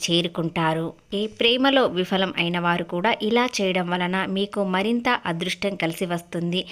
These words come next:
ఎవరు మిమ్మల్ని కాదనుకున్నారో వారి మళ్ళీ మీ దగ్గరికి రావడం ఖచ్చితంగా ఉంటుంది. ఏ విధంగా కలిసి వస్తుంది, ఏది చేస్తే కలిసి వస్తుంది, అలాగే మీ జీవితం అనేది ఎంతో అదృష్టంగా మారబోయే సమయం ఇది. కాబట్టి పూర్తిగా తెలుసుకునే ముందు,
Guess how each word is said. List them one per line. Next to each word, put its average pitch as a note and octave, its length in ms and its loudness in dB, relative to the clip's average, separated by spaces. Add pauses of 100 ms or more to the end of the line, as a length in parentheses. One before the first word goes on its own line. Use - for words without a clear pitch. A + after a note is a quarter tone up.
(300)
ఎవరు A#3 340 2
మిమ్మల్ని G3+ 500 2
కాదనుకున్నారో F3+ 1000 -2
వారి G#3 360 2 (140)
మళ్ళీ F3+ 420 0 (380)
మీ A#3 140 4
దగ్గరికి A#3 540 2
రావడం F3+ 440 0 (120)
ఖచ్చితంగా F#3+ 680 -2
ఉంటుంది. F3 540 -2 (440)
ఏ A#3 180 6
విధంగా C4 440 2
కలిసి F#3+ 360 -2
వస్తుంది, F#3 460 0 (140)
ఏది A#3+ 220 4
చేస్తే A#3+ 420 0
కలిసి F3 340 -4
వస్తుంది, F3 480 -2 (100)
అలాగే F3 380 -2
మీ G3 200 0
జీవితం A#3 480 0
అనేది A#3 460 0
ఎంతో F3 320 0
అదృష్టంగా F#3+ 720 0
మారబోయే E3+ 600 0
సమయం F3 480 -2
ఇది. F3 220 -4
కాబట్టి E3+ 500 0
పూర్తిగా G#3 540 -2
తెలుసుకునే F#3+ 520 -4
ముందు, F#3 360 0